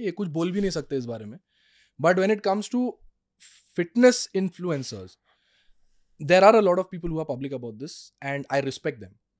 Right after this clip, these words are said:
Because like I told you, bodybuilding is a dark sport. You need steroids. If you are competing with ten other people who everybody is on steroids, how can you win? You play to win. Simple as that, right? So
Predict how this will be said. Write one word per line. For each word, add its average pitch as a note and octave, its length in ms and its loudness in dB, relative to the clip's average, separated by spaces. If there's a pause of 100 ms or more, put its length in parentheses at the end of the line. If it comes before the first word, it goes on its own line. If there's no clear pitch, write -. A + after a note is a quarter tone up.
(280)
Because D#3+ 320 2
like E3 180 2
I F#3 80 0
told E3+ 220 -6
you, F3+ 80 -8
bodybuilding D3+ 440 -6
is D3 80 -10
a C#3 40 -8
dark B2 200 -8
sport. D#3 180 -14
You D#3 160 -8
need C#3 280 -4
steroids. F#2+ 520 -14
If C3+ 260 -10
you D3 200 -4
are E3 60 2
competing D3+ 500 -10
with D3+ 140 -12
ten C#3 160 -6
other C#3+ 160 -8
people C3 260 -10
who B2+ 140 -8
everybody D3+ 380 0
is C3 60 -6
on B2 100 -10
steroids, F#2 340 -16
how D#3 100 -4
can G3 140 -12
you C#3 100 -8
win? G2+ 180 -10 (560)
You A#2+ 80 -8
play D#3+ 180 0
to F#3 100 -4
win. F3 220 -8 (180)
Simple F3+ 320 -4
as F3 120 -2
that, D3 180 -6
right? D3+ 120 -6 (640)
So F3+ 320 0